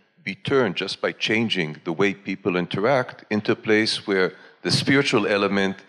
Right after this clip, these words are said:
will happen not through theological dogma, but through the way the space is organized? So it's not exactly what's been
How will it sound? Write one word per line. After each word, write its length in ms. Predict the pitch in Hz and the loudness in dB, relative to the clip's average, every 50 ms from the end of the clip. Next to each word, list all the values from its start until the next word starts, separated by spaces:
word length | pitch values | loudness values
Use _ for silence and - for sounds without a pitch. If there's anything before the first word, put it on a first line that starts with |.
| - - _ _ _ _ _ _ _ _ _ _ _ _ - | -20 -20 _ _ _ _ _ _ _ _ _ _ _ _ -2
will 140 | 95 113 | -2 0
happen 420 | 110 - 117 113 117 - 127 98 92 | 0 2 0 0 2 2 0 2 2
not 240 | 104 107 113 110 - | 2 0 0 -2 -6
through 440 | - - 117 107 101 98 95 95 - - _ _ _ _ _ _ _ _ _ _ _ _ _ - | -4 0 4 4 6 4 4 0 -4 -16 _ _ _ _ _ _ _ _ _ _ _ _ _ -4
theological 520 | - 95 87 101 107 107 - 101 - 101 | -2 0 2 2 2 0 -2 -4 -4 -4
dogma, 560 | 82 - 113 135 156 - 120 107 92 95 104 - - 82 | -2 0 2 0 0 0 0 0 0 0 -2 -4 -6 -6
but 300 | 92 - - - _ - | -6 -6 -6 -12 _ -8
through 160 | - 113 104 | -6 -4 -2
the 100 | 113 104 | -2 0
way 300 | 95 104 101 101 101 104 | 2 2 2 2 2 -2
the 180 | - - 95 | -6 -8 -8
space 640 | - - - - - - 98 92 92 - - - - | -6 -6 -6 -4 -2 0 2 2 2 0 -2 -4 -4
is 140 | - 85 - | -6 -6 -2
organized? 680 | - 95 101 101 101 104 85 73 67 69 - - - - - - - - _ - | 0 0 0 0 0 -2 -4 -4 -6 -6 -8 -10 -12 -14 -18 -20 -20 -16 _ -4
So 140 | - - | -2 -2
it's 120 | - - - | 0 0 0
not 280 | 120 127 143 - - | 0 0 0 -2 -2
exactly 580 | 107 104 - - - 110 107 113 - - - 101 | -4 -4 -4 -2 0 0 0 0 -2 -2 -4 -2
what's 280 | 85 87 87 - - - | 0 0 0 0 -2 -8
been 300 | - - 85 85 85 | -8 -8 -8 -8 -8